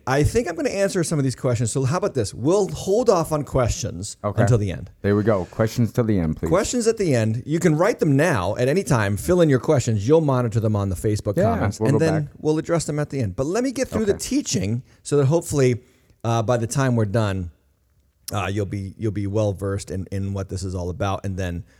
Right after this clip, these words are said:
Speaker 1: the questions most, mostly will be, uh, minimized or already answered. So last week we talked about how love, and I'm sorry about the, um, <laughs> the, uh, presentation here. <laughs> It's taking forever to load this up.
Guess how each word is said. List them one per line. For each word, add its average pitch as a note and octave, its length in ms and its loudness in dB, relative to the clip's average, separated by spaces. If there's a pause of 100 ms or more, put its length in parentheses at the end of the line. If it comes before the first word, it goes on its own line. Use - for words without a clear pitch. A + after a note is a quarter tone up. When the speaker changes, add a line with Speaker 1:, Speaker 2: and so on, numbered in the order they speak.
(100)
Speaker 1:
the G2+ 80 -6
questions G2 460 -4
most, G#2+ 420 2 (240)
mostly G#2+ 720 0
will G#2 340 0
be, F#2 400 -6 (560)
uh, - 220 -10
minimized F#2+ 880 -4
or A2 260 0
already F#2 380 -4
answered. - 280 -10 (440)
So D#3+ 120 -2
last G3 360 0
week G3+ 100 -2
we E3+ 80 0
talked D3+ 220 -4
about C3+ 160 -2
how A#2 120 0
love, A2+ 600 -4
and G2+ 140 -4
I'm G#2 80 -6
sorry B2+ 240 -8
about G2+ 240 -8
the, F2 300 -8
um, G2+ 180 0 (640)
<laughs> - 580 -12
the, - 280 -8
uh, - 20 -2 (480)
presentation G#2+ 880 -6
here. B2 160 -6
<laughs> - 160 -8
It's - 100 -20
taking A#2 320 -10
forever A2 340 -4
to G#2+ 60 -6
load A2 240 -4
this G2+ 140 -8
up. G2 160 -6